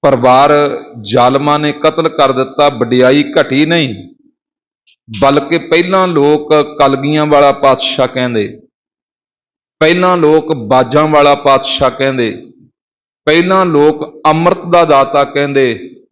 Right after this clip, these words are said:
ਪਰਤ ਕੇ ਲੋਕਾਂ ਨੂੰ ਕਹਿਣਾ ਪਿਆ ਗਿਆ, "ਸਰਬੰਸ ਦਾਨੀ ਧੰਨ ਗੁਰੂ ਗੋਬਿੰਦ ਸਿੰਘ ਸੱਚੇ ਪਾਤਸ਼ਾਹ।" ਇਹ ਵਡਿਆਈ ਕਿੱਥੋਂ ਹੈ? ਕਿਉਂਕਿ ਉਹਨਾਂ ਨੇ ਆਪਣੇ ਮਾਲਕ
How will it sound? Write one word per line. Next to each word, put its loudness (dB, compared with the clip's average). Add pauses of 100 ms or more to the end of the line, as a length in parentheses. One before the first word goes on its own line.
(340)
ਪਰਤ -2
ਕੇ 0
ਲੋਕਾਂ 0
ਨੂੰ -2
ਕਹਿਣਾ -2
ਪਿਆ -2
ਗਿਆ, 0
"ਸਰਬੰਸ -2
ਦਾਨੀ -2
ਧੰਨ -2
ਗੁਰੂ -2
ਗੋਬਿੰਦ 0
ਸਿੰਘ -4
ਸੱਚੇ 0
ਪਾਤਸ਼ਾਹ।" -4 (1700)
ਇਹ 0
ਵਡਿਆਈ 2
ਕਿੱਥੋਂ -6
ਹੈ? -16 (1700)
ਕਿਉਂਕਿ 2
ਉਹਨਾਂ 4
ਨੇ 0 (120)
ਆਪਣੇ 0
ਮਾਲਕ 0